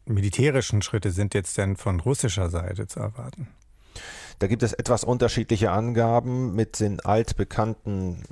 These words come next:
Speaker 2: ähm, Hinweisen, dass im Osten, vor allem in der Region Lugansk, ähm, im Donbass, dass da mit weiteren schweren Kämpfen zu rechnen sei.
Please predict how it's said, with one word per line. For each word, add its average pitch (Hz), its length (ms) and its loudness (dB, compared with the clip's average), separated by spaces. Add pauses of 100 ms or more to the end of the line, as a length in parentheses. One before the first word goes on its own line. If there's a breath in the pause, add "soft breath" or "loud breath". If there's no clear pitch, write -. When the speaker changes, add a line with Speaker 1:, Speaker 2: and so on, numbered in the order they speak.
Speaker 2:
ähm, 90 160 0
Hinweisen, 98 680 0
dass 87 240 -2
im 92 120 -2
Osten, 101 600 -2
vor 87 180 -4
allem 85 140 -4
in 85 80 -6
der 87 100 -2
Region 90 320 -2
Lugansk, 87 880 -4
ähm, 85 340 -4
im 85 140 -8
Donbass, 85 600 -2
dass - 320 -6
da 90 260 0
mit 87 200 -4
weiteren 87 380 -2
schweren 87 340 -4
Kämpfen 82 380 -8
zu - 160 -10
rechnen 85 560 -6
sei. 87 520 -2